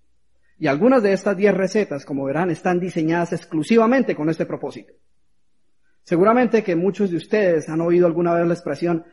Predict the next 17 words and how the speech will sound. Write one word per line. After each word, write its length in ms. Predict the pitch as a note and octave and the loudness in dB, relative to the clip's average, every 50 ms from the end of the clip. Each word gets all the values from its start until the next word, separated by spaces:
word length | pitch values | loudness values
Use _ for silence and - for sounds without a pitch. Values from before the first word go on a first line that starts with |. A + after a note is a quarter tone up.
| _ _ | _ _
"La 160 | C#3+ C3+ C3+ | -6 -2 -2
mejor 320 | C#3 C#3 C#3 F#3+ G#3+ G3+ F#3+ | -2 2 4 4 4 4 2
defensa 420 | G#3 G3 A3+ A3 F#3 D#3+ - C#3+ | 2 0 2 0 0 0 -2 -6
es 100 | C#3 - | -6 -4
el 100 | E3 D3+ | -4 -4
ataque". 420 | C3 - - B2 - - - _ _ _ _ _ _ _ _ _ _ _ | -4 -4 -6 -10 -10 -14 -20 _ _ _ _ _ _ _ _ _ _ _
Pues 160 | _ D#3 D#3 C#3+ | _ -6 0 2
bien, 260 | F3 G3+ A3 A3+ - - - _ _ _ _ | 2 2 2 0 -4 -12 -20 _ _ _ _
como 300 | - D3+ D3 C#3 - - | -4 -2 -2 -4 -2 2
parte 300 | - A#3+ B3+ B3+ - A#3+ | 4 4 4 4 2 2
de 100 | G#3+ F#3 | 2 4
nuestro 400 | F#3 A#3 B3+ B3 - G#3 F3+ - | 4 2 2 2 0 -4 -2 -2
plan 180 | G3+ F#3+ G3 | -2 -2 0
de 80 | F#3 F3 | 0 0
ataque 400 | D#3+ - - G#3 G3 - - D3+ | 0 0 -2 -4 -4 -4 -6 -6
necesitamos 720 | C#3+ C#3+ C#3 - D3 - C#3+ C3 E3+ F3 F3+ F#3+ F3+ - | -6 -6 -6 -8 -8 -8 -6 -4 -2 -2 -2 -2 -4 -6
proyectar 1120 | - _ _ G3 F#3 F3 E3+ C#3+ C3 C#3+ C3 - - _ _ - B3+ C4 G#3+ C#3 - - | -12 _ _ 0 0 0 0 -2 -4 -8 -10 -10 -12 _ _ -4 -2 -2 -2 -4 -6 -12